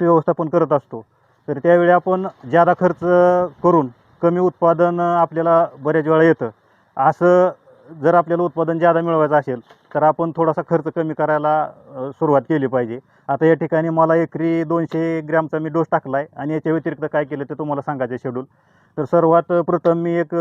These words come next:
दीड महिन्याची बाग झाल्यानंतर याला, अ, बुरशीजन्य रोगावरचा एक, अ, डोस दिलता ड्रिपमधून आणि त्याच्यानंतर, अ, सर्वसाधारण एक महिन्यातून एकदा कॅल्शियम आणि बोरॉन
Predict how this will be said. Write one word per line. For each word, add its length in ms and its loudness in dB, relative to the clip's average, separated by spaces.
दीड 140 -4
महिन्याची 320 -4
बाग 160 2
झाल्यानंतर 500 -2
याला, 240 0
अ, 380 -4
बुरशीजन्य 600 -4
रोगावरचा 520 2
एक, 220 -2
अ, 1000 -6
डोस 160 4
दिलता 240 -4
ड्रिपमधून 480 -4
आणि 220 -4
त्याच्यानंतर, 880 0
अ, 40 -4
सर्वसाधारण 720 0
एक 200 -4
महिन्यातून 360 -2
एकदा 320 -2
कॅल्शियम 400 -4
आणि 120 -4
बोरॉन 340 2